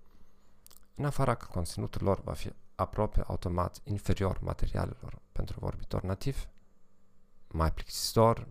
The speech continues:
și mai nerelevant, mai neimportant, și partea lingvistică va fi mai puțin calitativă. Cine credeți este un cititor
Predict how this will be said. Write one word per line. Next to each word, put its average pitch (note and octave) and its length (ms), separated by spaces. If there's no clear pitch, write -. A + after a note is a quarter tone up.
și - 300
mai E2 340
nerelevant, F2+ 840
mai F2 160
neimportant, F2 560
și - 360
partea A2 320
lingvistică G2 800
va D#2+ 120
fi A2+ 340
mai F#2 360
puțin - 300
calitativă. A2+ 680
Cine D3 300
credeți - 520
este - 220
un - 300
cititor - 520